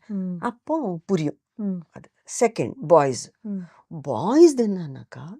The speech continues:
Speaker 2: they are exposed to so much.
Speaker 1: ம்.
Speaker 2: வீட்லேருந்தே அவங்களுக்கு எக்ஸ்போஷர் ஜாஸ்தி இருக்கும். அவங்களுக்கு என்னன்னா,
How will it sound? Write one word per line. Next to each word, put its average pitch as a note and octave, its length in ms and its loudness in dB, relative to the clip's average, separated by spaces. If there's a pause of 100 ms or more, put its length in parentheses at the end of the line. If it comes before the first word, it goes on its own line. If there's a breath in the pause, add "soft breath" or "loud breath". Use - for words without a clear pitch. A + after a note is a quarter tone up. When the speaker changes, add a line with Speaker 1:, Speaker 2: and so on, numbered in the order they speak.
(160)
Speaker 2:
they D#3+ 40 -20
are - 160 -20
exposed - 500 -12
to G#3 100 -12
so A#3+ 640 -6
much. - 380 -16
Speaker 1:
ம். G3+ 360 -6
Speaker 2:
வீட்லேருந்தே C4 600 0
அவங்களுக்கு A#3 520 4
எக்ஸ்போஷர் G#3+ 540 -2
ஜாஸ்தி F#3 300 -8
இருக்கும். B3+ 300 -8 (300 loud breath)
அவங்களுக்கு A#3 400 -4
என்னன்னா, C#4+ 520 -2